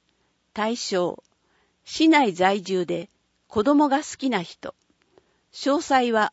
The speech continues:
お問い合わせください。問い合わせ、ファミリーサポートセンター、子育て支援課内。電話、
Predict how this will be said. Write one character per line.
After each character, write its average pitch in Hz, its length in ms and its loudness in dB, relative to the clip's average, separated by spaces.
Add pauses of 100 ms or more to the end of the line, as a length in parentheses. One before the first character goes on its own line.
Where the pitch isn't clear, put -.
お 185 120 -6
問 254 240 4
い 247 40 6
合 233 100 8
わ 247 60 4
せ 220 140 -6
く - 140 -8
だ 170 100 -6
さ 147 200 -10
い。 95 100 -18 (1500)
問 269 220 4
い 247 80 2
合 214 100 4
わ 226 100 0
せ、 - 320 -8 (800)
フ - 60 -4
ァ 233 100 0
ミ 294 140 4
リ 294 200 2
ー - 20 2
サ 220 180 -4
ポ 247 200 2
ー 254 40 0
ト 240 140 -4
セ 185 180 -2
ン 170 80 -2
タ - 400 -14
ー、 - 60 -20 (680)
子 208 120 -6
育 285 300 2
て 254 140 -2
支 208 260 -8
援 220 180 -4
課 185 180 -4
内。 147 240 -8 (1000)
電 208 260 0
話、 180 240 -4